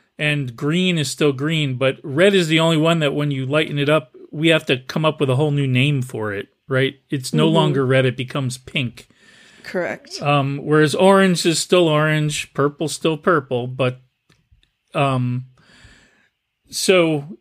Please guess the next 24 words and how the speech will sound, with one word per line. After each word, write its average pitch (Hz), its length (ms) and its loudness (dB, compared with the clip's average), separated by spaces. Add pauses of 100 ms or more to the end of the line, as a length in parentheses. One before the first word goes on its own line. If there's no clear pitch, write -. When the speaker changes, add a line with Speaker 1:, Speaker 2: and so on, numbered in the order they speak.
Speaker 1:
yeah, 180 320 4
if 135 120 -2
the 180 120 2
whole 202 180 4
thing 208 260 0
was 131 180 -2
red, 123 500 2
then 147 180 -2
I'd 143 200 -4
probably 135 300 0
get 127 280 -4
that 127 220 -4
one. 107 220 -12 (160)
Um, 135 600 -4 (840)
and 170 260 2
I 165 100 2
just 165 340 -4
realized 147 380 4
that 131 180 2
about 127 440 -2 (1400)
those 131 220 0
colors 113 580 -6 (100)
just - 320 0
now. 135 380 0